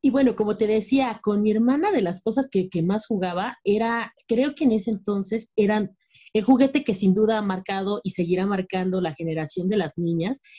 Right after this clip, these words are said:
que eran las Barbies, ¿no? Que Barbies yo recuerdo haber tenido todo lo que había, porque siempre ha existido como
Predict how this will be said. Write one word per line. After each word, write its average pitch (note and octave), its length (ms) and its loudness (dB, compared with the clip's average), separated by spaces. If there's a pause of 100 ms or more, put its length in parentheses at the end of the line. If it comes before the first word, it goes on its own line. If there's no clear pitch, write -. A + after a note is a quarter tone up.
(160)
que A#3 100 4
eran C#4+ 180 4
las D#3 160 0
Barbies, D#3 440 -2
¿no? E3+ 280 -2
Que G3 100 0
Barbies B3+ 360 -2
yo B3 120 4
recuerdo A3+ 500 0
haber G3+ 240 -2
tenido G3+ 680 0
todo G#3 360 0
lo A3+ 160 -2
que E3+ 160 -2
había, E3+ 300 -2
porque F3+ 220 -8
siempre F#3 240 -4
ha F3+ 40 -4
existido G3 360 0
como E3 360 -2